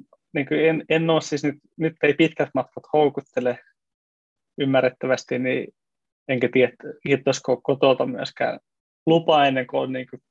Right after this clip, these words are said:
annettu vähän vahvempia näyttöjä omasta tekemisestä, niin mä oon, niin kuin, ite, ite on nyt o-, ostamassa sileen tossa. En vielä tiedä mitkä, mutta tarkoitus olisi lähteä,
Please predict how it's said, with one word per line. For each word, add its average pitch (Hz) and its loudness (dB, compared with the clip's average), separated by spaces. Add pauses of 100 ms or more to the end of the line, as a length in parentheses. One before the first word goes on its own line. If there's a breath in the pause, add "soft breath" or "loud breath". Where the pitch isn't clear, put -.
(120)
annettu 139 0
vähän 131 -4
vahvempia 139 0
näyttöjä 156 -2
omasta 147 -6
tekemisestä, 135 -6
niin 123 -4 (500 loud breath)
mä 131 0
oon, 127 2
niin 123 0
kuin, 135 2
ite, 127 2 (280)
ite 135 0
on 131 0
nyt 120 -12
o-, 135 -2
ostamassa - -6 (100)
sileen 131 4
tossa. - -8 (180)
En 135 0
vielä 135 4
tiedä 131 2
mitkä, 139 -2 (640)
mutta 131 -2
tarkoitus 123 0
olisi 127 -6
lähteä, 120 -2